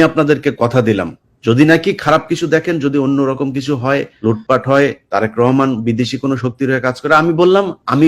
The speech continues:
ফার্স্ট পারসন হব যে কিনা আপনাদের সাথে দাঁড়াবো, তারেক রহমানের বিরুদ্ধে দাঁড়াবো। কিন্তু আমি এখন পর্যন্ত তারেক রহমান সম্পর্কে, তারেক রহমানের এখনকার যেই তার চিন্তা ভাবনা, তার যেসব মানুষজনের সাথে তিনি এই রাষ্ট্র নিয়ে কথা বলেন, আমি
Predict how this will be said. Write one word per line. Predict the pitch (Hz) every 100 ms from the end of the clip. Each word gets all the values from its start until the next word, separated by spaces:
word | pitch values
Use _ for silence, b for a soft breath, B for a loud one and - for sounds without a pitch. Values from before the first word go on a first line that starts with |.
| 156
ফার্স্ট | 139 139 -
পারসন | 123 - 113
হব | 104 101 101
যে | 110
কিনা | 117 127 143 - B 101
আপনাদের | - 107 101 -
সাথে | 92 92
দাঁড়াবো, | 92 87 104
তারেক | 110 113
রহমানের | 110 107 101 95
বিরুদ্ধে | 95 92 87
দাঁড়াবো। | 92 87 87 - B B
কিন্তু | 110 113
আমি | 113 131 117
এখন | 151 147
পর্যন্ত | 160 143 156 156
তারেক | 120 123 123
রহমান | 123 123 -
সম্পর্কে, | 120 120 - -
তারেক | 101 107
রহমানের | 107 110 107 101
এখনকার | - 117 113 110 -
যেই | 107 101 B 104
তার | 98 -
চিন্তা | 123 117 - 95 98
ভাবনা, | 107 107 107 101 90 95
তার | 101 98
যেসব | 95 - 87
মানুষজনের | 90 104 98 104 104 -
সাথে | 107 110 - _
তিনি | 101 104 101 - 95
এই | 92 87
রাষ্ট্র | 98 - - 110
নিয়ে | 107 104 -
কথা | - 117
বলেন, | 110 104 - b b
আমি | 123